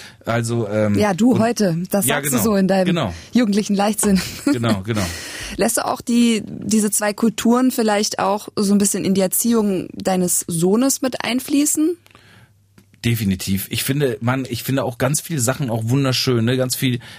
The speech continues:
Speaker 1: Tradition und Kulturen finde ich super schön. Und ich meine, ähm,
Speaker 2: Was ist so deine Lieblingstradition?
Speaker 1: Du,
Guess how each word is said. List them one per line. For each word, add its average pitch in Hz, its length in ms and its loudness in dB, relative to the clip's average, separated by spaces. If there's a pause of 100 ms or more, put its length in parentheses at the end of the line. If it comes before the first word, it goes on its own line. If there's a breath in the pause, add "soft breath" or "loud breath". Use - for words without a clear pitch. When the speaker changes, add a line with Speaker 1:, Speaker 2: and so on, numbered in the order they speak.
(140 loud breath)
Speaker 1:
Tradition 127 640 0
und 117 120 -2
Kulturen 135 400 -2
finde 131 180 0
ich 117 80 0
super 151 300 -2
schön. 160 300 0
Und 123 160 2
ich 117 120 -2
meine, 131 300 0
ähm, 120 340 2 (200 loud breath)
Speaker 2:
Was 208 120 0
ist - 60 -2
so 240 80 -2
deine 220 240 0
Lieblingstradition? 185 1300 0 (760 soft breath)
Speaker 1:
Du, 127 300 2